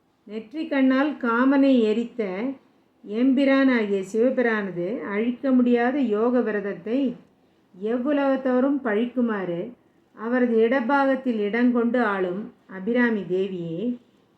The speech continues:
வாக்குக்கும் மனத்துக்கும் எட்டாத நின் திருவுருவம் என்னுடைய கண்களுக்கும் செய்த பூஜைக்கும்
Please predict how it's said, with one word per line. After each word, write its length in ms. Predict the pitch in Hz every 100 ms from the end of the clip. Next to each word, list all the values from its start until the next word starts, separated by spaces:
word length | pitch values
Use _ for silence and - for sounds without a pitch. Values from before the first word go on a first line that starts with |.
| -
வாக்குக்கும் 680 | 196 247 254 262 254 269 294
மனத்துக்கும் 640 | 262 220 220 240 233 254 254
எட்டாத 760 | 208 196 - 233 233 202 185 220 247 _ _ _
நின் 320 | 214 233 240 -
திருவுருவம் 840 | 254 302 285 240 208 190 196 226 - _ _ _
என்னுடைய 600 | 214 233 277 285 262 233
கண்களுக்கும் 880 | 226 226 254 269 262 254 240 226 254 - _ _ _
செய்த 500 | _ 233 233 277 277
பூஜைக்கும் 880 | 254 226 254 247 277 254 226 208 226